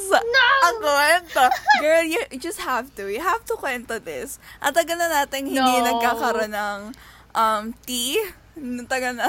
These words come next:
Speaker 2: <laughs> hindi nagkakaroon ng,
Speaker 1: No.
Speaker 2: um, crush na kwento. So, Vanessa,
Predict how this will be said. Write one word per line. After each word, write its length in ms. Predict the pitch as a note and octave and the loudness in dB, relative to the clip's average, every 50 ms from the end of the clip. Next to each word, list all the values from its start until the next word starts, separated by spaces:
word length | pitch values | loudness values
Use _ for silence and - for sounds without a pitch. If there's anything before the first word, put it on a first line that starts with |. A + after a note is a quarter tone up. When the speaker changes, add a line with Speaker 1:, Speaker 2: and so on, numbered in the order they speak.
| A#4+ G4 | -2 -4
Speaker 2:
<laughs> 120 | E4+ F#4 | -6 -8
hindi 160 | C#4 C4+ D4+ - F4+ | -4 -4 -4 -4 -4
nagkakaroon 640 | - E4 - - G#4+ D4+ D4 E4+ C#4+ C#4 C4+ C4 B3 | -6 -6 -6 -2 -2 -2 0 0 0 0 0 0 2
ng, 180 | B3+ B3 A#3+ A#3+ | 0 0 0 -2
Speaker 1:
No. 80 | F4+ F4 F4 F4 F4 - - F4+ E4+ D#4+ C4+ - | -6 -8 -8 -8 -8 -8 -10 -12 -12 -14 -6 -2
Speaker 2:
um, 380 | - A#3 A3+ A3+ A3+ A3 A3 A3 C#4 - - | 0 2 2 2 2 0 0 -4 -8 -10 -6
crush 640 | - C4 B3 G#3+ A3 A3+ A3+ - - - - - - B3 | -2 0 0 0 0 -2 -6 -8 -12 -14 -14 -12 -10 -10
na 320 | A3+ A3 G#3+ G3+ G3 G3+ - | -8 -6 -6 -8 -8 -10 -12
kwento. 480 | - A3+ G3 C#3 G3+ G#3 G#3+ - G#3 F3 G3+ B3 E4+ D#4+ | -12 -12 -12 -12 -12 -14 -14 -12 -12 -10 -10 -10 -10 -8
So, 480 | - - A3+ A3+ A3+ A3+ A#3+ D#4+ F4+ G4 A4+ B4+ - | -4 -4 -2 -2 -2 -4 -6 -8 -10 -12 -18 -16 -12
Vanessa, 480 | G#4 A4+ B4 C5+ C#5 D5+ - - C5+ | -10 -10 -8 -6 -6 -6 -8 -8 -10